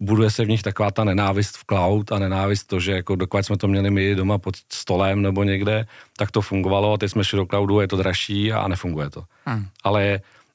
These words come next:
Speaker 1: jako reálný příklad i z našich klientů je, že klient se takhle rozhodl jít právě cestou Azure, protože tam viděli v tom ekonomický jako smysl, že to bude levnější, než to provozovat u nás cloudu.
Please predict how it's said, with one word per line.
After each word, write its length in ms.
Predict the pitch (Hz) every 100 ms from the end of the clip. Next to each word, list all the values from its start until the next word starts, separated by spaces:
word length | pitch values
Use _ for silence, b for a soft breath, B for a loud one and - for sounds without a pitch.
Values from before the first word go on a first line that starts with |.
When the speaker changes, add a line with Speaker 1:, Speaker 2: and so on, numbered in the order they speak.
| -
Speaker 1:
jako 200 | 104 101
reálný 320 | 104 107 110
příklad 380 | 104 101 107 110
i 60 |
z 60 | 107
našich 280 | 101 - 110
klientů 460 | 101 101 104 113
je, 300 | 107 98 104
že 140 | 107 101
klient 340 | - 101 104
se 120 | 104
takhle 240 | 101 98 107
rozhodl 540 | 98 98 104 117 120 B B B -
jít 140 | 101 104
právě 300 | 104 101 107
cestou 320 | 107 - 107
Azure, 380 | 92 104 107 104
protože 320 | 104 98 95
tam 160 | 107
viděli 260 | 95 90 101
v 40 |
tom 160 | - 113
ekonomický 440 | 98 104 101 -
jako 240 | 107 98 110
smysl, 540 | - 85 - 113 120
že 120 | 127 92
to 100 | 101
bude 160 | 98
levnější, 600 | 95 82 95 101 107 107
než 160 | 107 101
to 100 | 107
provozovat 460 | 101 95 101 107
u 40 | 98
nás 220 | 90 95
cloudu. 420 | - 113 123 135